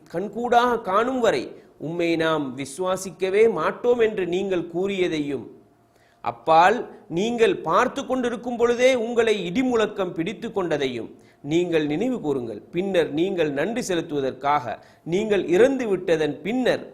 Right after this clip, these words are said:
உங்களை நாம் உயிர்ப்பித்து எழுப்பினோம் என்று அல்லாஹ் சொல்றான்.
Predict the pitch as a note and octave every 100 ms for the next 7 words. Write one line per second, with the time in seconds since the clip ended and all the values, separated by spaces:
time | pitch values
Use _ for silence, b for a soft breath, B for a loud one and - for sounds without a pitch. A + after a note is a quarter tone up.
0 | - C#3+ F3+ E3 D3+ C#3+ C3+ C3+ C3 A#2+
1 | D3+ G3+ G3 - D3+ D3+ C3+ B2 D3+ -
2 | C3 C3 C3 C3+ B2+ A#2 - D#3+ C#3 A#2+
3 | A#2 G2+ G#2+